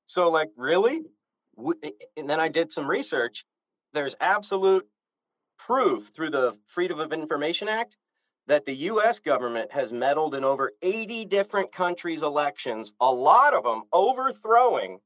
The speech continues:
a democratic election, right? Like, Venezuela recently had a democratic election, was proven to be legit. We didn't like the outcome, so we're trying to do a coup in Venezuela now.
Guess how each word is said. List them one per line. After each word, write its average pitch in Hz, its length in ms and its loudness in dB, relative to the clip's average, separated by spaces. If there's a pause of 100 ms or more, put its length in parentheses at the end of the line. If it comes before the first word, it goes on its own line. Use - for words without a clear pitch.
(200)
a 143 100 2
democratic 180 800 0
election, 117 460 -2 (1080)
right? 110 300 0 (580)
Like, 104 280 -2 (480)
Venezuela 147 680 2
recently 107 420 -6
had 113 160 0
a 95 60 -14
democratic 104 520 -2
election, 107 440 -4
was 104 120 -8
proven 220 460 -2
to 202 80 -2
be 190 100 -4
legit. 156 440 -2
We 139 160 -4
didn't 170 180 2
like 160 220 -2
the 147 100 -6
outcome, 123 560 0
so - 180 -12
we're 135 100 -4
trying 156 340 -2
to 131 60 -6
do 131 160 -4
a 107 60 -6
coup 233 320 -6
in 143 120 -4
Venezuela 139 500 -2
now. 85 280 -8